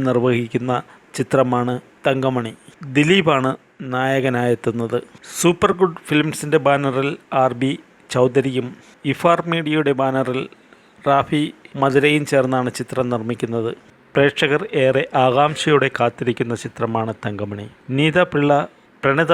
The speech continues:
സുഭാഷ് എന്നിവർ നായികമാരാകുന്ന ചിത്രത്തിൽ അജ്മൽ അമീർ, സുദേവ് നായർ, സിദ്ദിഖ്, മനോജ് കെ ജയൻ, കോട്ടയം രമേശ്,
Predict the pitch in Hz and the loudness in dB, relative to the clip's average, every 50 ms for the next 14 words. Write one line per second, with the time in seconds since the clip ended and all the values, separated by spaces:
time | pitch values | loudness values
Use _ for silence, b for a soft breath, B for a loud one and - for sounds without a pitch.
0 | 160 147 - 165 143 131 139 135 - - - 151 123 123 131 123 131 127 143 - | 2 2 0 -4 0 0 0 0 0 -4 -8 -6 -4 -4 0 0 0 0 0 -4
1 | - _ _ _ _ _ - 139 135 139 143 147 156 147 165 160 160 156 151 147 | -14 _ _ _ _ _ -6 0 2 2 4 4 4 2 2 2 2 2 4 4
2 | 143 135 120 123 127 123 117 - 123 - 123 120 117 - 120 120 131 - - _ | 2 2 2 0 -4 -4 -8 -10 -8 -4 -4 -4 -4 -4 -6 -8 -8 -8 -12 _
3 | _ - - 147 143 - - - 180 170 170 170 - - - 143 131 127 127 127 | _ -2 -2 -2 0 0 -4 -2 0 0 0 0 -2 -2 -2 -2 0 2 2 0
4 | 127 - _ _ _ _ _ _ _ _ _ _ - - 139 123 143 165 170 170 | 0 -2 _ _ _ _ _ _ _ _ _ _ -6 -6 -6 2 4 4 4 4
5 | - - - 156 139 127 123 123 127 - - - - - - 160 143 131 170 160 | 0 -4 -2 0 0 2 2 2 0 -2 -6 -20 -18 -6 -6 -6 -2 -2 -2 -4
6 | - - _ - 127 127 131 139 156 165 165 - - - _ - 147 139 143 123 | -4 -6 _ -6 0 0 2 4 4 2 2 0 -4 -14 _ 0 2 2 2 2
7 | 107 120 117 117 120 123 123 _ B B B B B B - - - 147 143 - | 0 0 0 0 0 -2 -8 _ B B B B B B -10 0 2 2 2 4
8 | - 165 156 156 156 165 185 - - 117 110 110 113 117 - - | 2 4 4 4 2 0 -6 -6 -4 -4 -4 -2 -4 -6 -6 -10